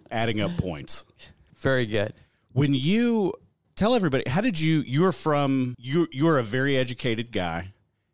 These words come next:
Speaker 1: Talk to me about growing up and where did you do that?
Speaker 2: So I still have spent more days on this planet in New York State than any o-,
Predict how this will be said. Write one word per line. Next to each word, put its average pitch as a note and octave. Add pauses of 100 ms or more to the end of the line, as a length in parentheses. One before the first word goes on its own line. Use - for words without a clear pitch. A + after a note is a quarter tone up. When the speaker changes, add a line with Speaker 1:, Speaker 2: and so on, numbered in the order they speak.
(120)
Speaker 1:
Talk F#3+
to A3
me G#3+
about B2
growing A2+
up G2+
and F#2
where F#2+
did E2+
you E2+
do D#2+
that? E2 (680)
Speaker 2:
So -
I C3+
still E3+
have D3
spent -
more A#2+
days A#2
on A2
this G#2
planet G#2+
in G#2
New A2
York G#2+
State -
than G#2+
any G#2
o-, G2+